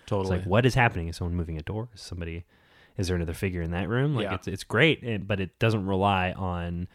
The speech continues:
Speaker 2: putting a ghosty thing in the room that you can see at the last second, some corpse that you see in the, your peripheral,
Speaker 1: Yeah.
Speaker 2: nothing like that.
Speaker 1: No, not as effective.
Speaker 2: No, it's just, like, when,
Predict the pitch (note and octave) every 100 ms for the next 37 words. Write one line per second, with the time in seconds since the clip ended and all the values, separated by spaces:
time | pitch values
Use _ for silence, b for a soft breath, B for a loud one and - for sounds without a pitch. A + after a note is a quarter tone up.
0 | b b b - G2+ G2+ F#2+ F2+ F#2 -
1 | E2+ - F2 E2+ F2 E2+ E2+ C#2 G2 G2+
2 | F2 E2 E2+ E2 - F2+ E2 F2 E2+ -
3 | F2 E2 D#2+ F#2 F2 - E2+ D#2+ - -
4 | - F#2 - F2 F2 E2+ E2+ E2 - F2
5 | - E2+ E2 - E2+ D#2+ D#2 G2 G2+ F#2
6 | F2+ G2 D#2 - - F#2+ F#2 A#2 F#2+ F#2
7 | F#2 - F2 F#2 F2 - G2 G2+ E2 -
8 | - F2 G2 F2 - _ - F#2+ G2